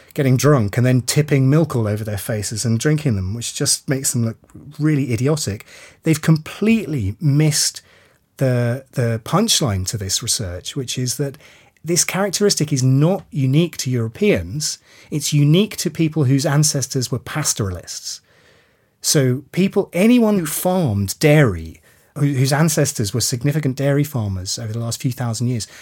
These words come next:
have also acquired this, this ability, lactose persistence, it's, it's called. And that includes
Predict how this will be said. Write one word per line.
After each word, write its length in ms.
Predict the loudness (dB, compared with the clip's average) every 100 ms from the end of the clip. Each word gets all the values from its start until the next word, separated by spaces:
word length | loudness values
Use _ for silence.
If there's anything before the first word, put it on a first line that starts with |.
| -4
have 140 | -2
also 540 | 2 4 4 2 0 -2
acquired 500 | -2 0 0 0 -4
this, 320 | -2 -2 -4 _ _
this 160 | -6 -4
ability, 440 | 0 2 0 -2
lactose 480 | -8 -8 -4 -4 -2
persistence, 640 | -4 -2 -2 -4 -10 -12 -12
it's, 200 | -10 -10
it's 160 | -8 -8
called. 320 | -6 -6 -6 -14 -20 -8
And 80 | -4
that 100 | -2
includes 640 | -2 2 4 4 2 -2